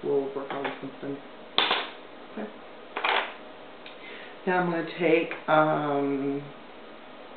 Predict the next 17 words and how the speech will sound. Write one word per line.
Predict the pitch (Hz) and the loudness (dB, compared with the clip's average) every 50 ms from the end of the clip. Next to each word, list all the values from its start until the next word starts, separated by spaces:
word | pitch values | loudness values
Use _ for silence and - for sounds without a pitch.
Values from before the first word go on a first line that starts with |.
| - - 139 | -10 -6 -2
my | 139 139 135 131 | -2 0 0 0
just | 123 123 135 - - - - | -2 -2 -2 -4 -4 -4 -2
regular | 139 135 131 131 127 131 135 131 135 139 135 - - - - - - - - - - - - - - - - - - - - - - - - | 0 0 2 2 2 2 2 0 0 -2 -4 -8 -12 -14 -14 -16 -14 -16 -16 -16 -16 -16 -16 -16 -16 -16 -16 -16 -16 -16 -16 -16 -14 -12 -6
angled | 131 131 131 131 127 131 131 131 135 135 131 - - - | -4 -2 0 0 2 4 4 4 4 2 -2 -4 -4 0
brush | 135 131 131 - - - - - - - - - - - - - - - - - - - - - - - - - - - - - - - - - - - - - - - - - - - - - - | 2 2 4 2 2 0 -2 -4 -6 -8 -10 -12 -12 -14 -16 -16 -16 -16 -16 -16 -8 -2 -2 0 0 -2 -6 -12 -14 -14 -14 -14 -16 -16 -16 -16 -16 -16 -16 -16 -16 -16 -16 -16 -16 -16 -16 -10 -6
and | 147 143 139 135 135 135 139 139 139 139 131 131 - | -4 -4 -2 0 0 0 0 0 -2 -4 -2 0 2
this | 135 135 131 135 - - - - - - | 2 2 2 0 -2 -10 -12 -12 -6 0
generic | 139 139 143 139 139 139 135 131 - - - - | 2 4 6 8 8 8 6 4 2 -2 -6 -4
pink | - 139 131 127 127 - - - - - - - - | 0 0 2 6 6 6 6 6 2 -4 -8 -6 -2
eyeshadow. | 135 127 123 123 - - 123 120 123 127 131 - - - - - - - - - - - - - - - - - - - - - | 0 0 2 0 0 0 0 2 2 2 0 0 -4 -8 -12 -14 -16 -14 -14 -12 -12 -12 -12 -12 -14 -14 -14 -14 -16 -16 -14 -8
I | - 123 | -6 -4
don't | 120 120 120 120 | -4 -4 -4 -4
remember | 117 117 117 117 113 117 117 117 117 - 120 | -4 -4 -4 -2 -2 0 -2 -2 -2 -4 -6
the... | 113 113 113 113 110 113 123 127 - | -6 -4 -4 -4 -4 -4 -6 -6 -8
It's | - - - - - - - - - - - | -10 -10 -12 -12 -12 -12 -12 -12 -12 -8 -6
some | 120 117 113 | -4 -4 -4
generic | 117 117 113 113 113 110 110 | -4 -4 -4 -4 -4 -6 -6